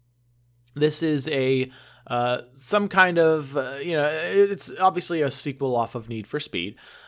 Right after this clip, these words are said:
uh, and they preach a lot of customizability with your cars, so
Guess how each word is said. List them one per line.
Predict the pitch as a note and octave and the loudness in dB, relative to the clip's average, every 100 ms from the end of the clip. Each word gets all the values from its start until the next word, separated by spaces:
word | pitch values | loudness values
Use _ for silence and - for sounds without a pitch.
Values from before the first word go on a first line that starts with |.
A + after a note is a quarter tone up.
| G2+ | -8
uh, | G#2 - | -8 -6
and | B2+ B2 A#2+ B2+ - C#3+ | -4 -4 -4 -6 -6 -2
they | D3 C3+ | 0 0
preach | - G3+ G#3 F3+ | 4 4 4 2
a | |
lot | E3 D#3+ | 4 4
of | C#3 | 2
customizability | - E3 F3 D3+ C3+ G#2 C3 C#3 D3 D3+ | -4 -4 -2 -2 -2 0 2 4 4 0
with | D#3+ | 0
your | D#3+ | -2
cars, | D3+ E3 D#3+ D#3+ E3 | 0 4 4 4 0
so | - B2 A2+ A2 | 0 0 0 -4